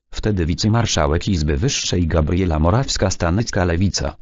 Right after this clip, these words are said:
przekazała głos senator Ewie Mateckiej, Koalicja Obywatelska,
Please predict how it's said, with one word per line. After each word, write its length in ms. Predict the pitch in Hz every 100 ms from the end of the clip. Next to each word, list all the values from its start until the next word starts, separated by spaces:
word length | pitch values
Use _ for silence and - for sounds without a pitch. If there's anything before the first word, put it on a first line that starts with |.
| -
przekazała 580 | - 107 85 80 85 78
głos 360 | 69 78 78 -
senator 540 | - 90 120 117 87
Ewie 240 | 80 82 87
Mateckiej, 560 | 82 - - 104 90
Koalicja 640 | 87 110 110 87 - 90 90
Obywatelska, 840 | 87 87 82 87 73 - 67 62